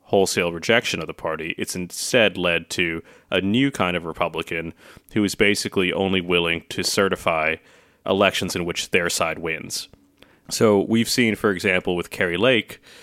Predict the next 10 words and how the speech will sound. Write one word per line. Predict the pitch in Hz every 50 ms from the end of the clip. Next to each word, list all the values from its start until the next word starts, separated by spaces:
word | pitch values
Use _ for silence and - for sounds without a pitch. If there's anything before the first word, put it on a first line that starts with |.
| - - -
one | - 98 101 98
of | 90
the | 82 -
things | - 90 90 87 -
that | 92
she | - - 98
said | - - 92 85 85 -
just | - 95 - - -
recently | 107 113 117 - - 87 82 80 78 78 78 - - _ _ _ _ - - _
was, | - 92 87 85 85 85 80 - - -